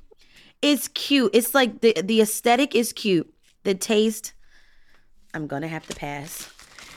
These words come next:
Speaker 1: Yeah, I'm gonna give, um, eatability an F. I'm gonna give
Speaker 2: <laughs>
Speaker 1: sword fighting ability an A, and that's gonna be my, <laughs> that's gonna be my review.
Speaker 2: I love it. I love it. Okay, so of all of these treats,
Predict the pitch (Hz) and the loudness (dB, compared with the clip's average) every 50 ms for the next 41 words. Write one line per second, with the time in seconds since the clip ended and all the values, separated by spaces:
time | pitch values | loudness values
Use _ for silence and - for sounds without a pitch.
0 | - - - - - - - - _ _ 214 214 202 190 185 180 - - 233 262 | -20 -18 -18 -18 -18 -18 -20 -20 _ _ 2 4 4 4 4 2 2 4 4 4
1 | 285 330 339 269 320 311 311 302 262 277 262 254 233 214 196 190 185 190 190 - | 6 6 4 4 6 4 4 4 4 4 4 4 4 2 2 0 -4 -6 -10 -12
2 | - _ - 240 247 254 202 214 208 208 226 233 226 247 240 220 214 - - 185 | -16 _ 0 4 4 4 4 4 4 4 4 4 4 4 4 4 2 0 0 0
3 | 185 214 269 269 - - - - - - - - - 202 214 214 214 196 208 202 | 2 2 0 0 -4 -8 -12 -14 -16 -16 -6 -2 0 2 2 2 2 2 4 4
4 | 190 190 190 190 - - - - - - - - - - - - 226 214 214 214 | 4 2 2 -4 -8 -12 -12 -12 -14 -16 -10 -2 0 2 4 6 6 6 4 4
5 | - - 214 214 220 220 220 226 208 214 208 208 208 196 190 185 180 180 - - | 4 2 4 4 4 4 4 4 4 4 4 4 4 4 2 2 0 -2 -2 -4
6 | - - 208 226 - - 202 196 190 214 202 - - 202 202 196 - - 233 226 | -6 -6 -8 -8 -4 -2 -2 0 0 -2 -4 0 2 2 2 2 0 0 2 2
7 | 220 208 214 202 196 190 196 - 294 254 220 233 233 214 - 233 - - - - | 2 2 0 0 0 2 4 6 6 6 6 4 2 0 -6 -14 -20 -20 -20 -16
8 | - 208 240 240 - - - 233 214 226 208 208 - 240 220 214 247 175 180 220 | -4 0 0 0 0 0 0 2 2 2 2 2 2 2 4 4 4 4 4 2
9 | 214 - - 466 466 - 190 190 190 190 185 190 226 214 247 - - 240 262 262 | 2 4 4 6 6 6 6 4 4 2 2 2 2 0 -2 -2 2 4 4 6
10 | 269 254 269 269 277 277 269 277 254 240 226 208 - - 220 233 233 233 240 233 | 4 4 4 4 6 6 6 6 6 6 4 4 4 4 4 6 6 6 6 6
11 | 220 202 190 180 175 - - _ _ - - - - - - - _ _ _ _ | 6 4 4 2 2 0 -2 _ _ -20 -20 -20 -20 -20 -20 -20 _ _ _ _
12 | _ _ _ _ _ _ _ _ _ _ _ _ _ _ _ _ - 208 190 202 | _ _ _ _ _ _ _ _ _ _ _ _ _ _ _ _ 2 2 4 4
13 | 165 156 175 - - 254 240 240 - - 254 233 - - 269 330 392 427 403 311 | 2 0 0 0 2 4 4 6 6 4 2 2 4 4 6 6 6 6 4 4
14 | 262 233 214 - - - 175 156 156 156 - - - - | 4 4 4 2 0 0 0 0 0 0 -2 -4 -8 -8